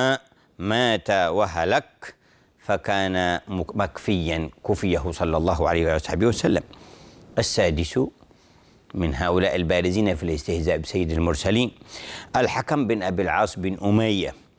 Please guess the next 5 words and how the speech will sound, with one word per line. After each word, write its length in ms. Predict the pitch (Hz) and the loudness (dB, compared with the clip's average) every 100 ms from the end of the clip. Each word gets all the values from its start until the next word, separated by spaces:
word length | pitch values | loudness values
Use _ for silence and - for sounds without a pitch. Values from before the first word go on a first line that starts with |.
| - - - - - | -20 -20 -20 -20 -4
كان 360 | - 120 113 107 | 0 2 2 2
ممن 360 | 110 107 104 107 | 0 2 0 2
يؤذي 340 | 120 120 120 | 2 4 4
رسول 320 | 107 - 95 | 4 2 0
الله 240 | 80 69 | 0 -4